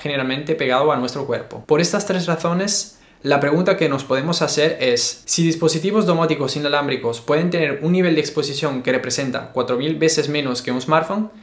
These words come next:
¿podemos tenerle miedo a la domótica si tenemos un smartphone? El mito número cuatro es que la domótica es difícil de instalar. Sí es cierto que existen dispositivos que necesitan la ayuda de un instalador domótico,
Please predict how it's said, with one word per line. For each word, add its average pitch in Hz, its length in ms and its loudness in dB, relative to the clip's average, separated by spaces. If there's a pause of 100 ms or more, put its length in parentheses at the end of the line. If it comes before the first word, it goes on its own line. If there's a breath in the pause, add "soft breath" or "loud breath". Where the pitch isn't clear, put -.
(300 loud breath)
¿podemos 170 380 2
tenerle 185 320 2
miedo 165 380 2
a 135 40 0
la 143 120 4
domótica 170 360 0
si 190 140 -4
tenemos 147 380 -4
un 156 80 -2
smartphone? 151 560 -4
El 151 120 4
mito 214 220 6
número 175 320 4
cuatro 180 460 4
es 147 200 0
que 151 120 2
la 139 80 4
domótica 185 520 0
es 160 240 2
difícil 175 440 0
de 165 60 0
instalar. 123 520 -2
Sí - 180 2
es 202 140 4
cierto 214 320 4
que 156 300 2
existen 170 400 -2
dispositivos 156 600 0
que 147 120 -2
necesitan 135 480 -4
la 135 80 2
ayuda 139 300 0
de 123 120 0
un 123 60 -2
instalador 151 500 0
domótico, 143 560 -2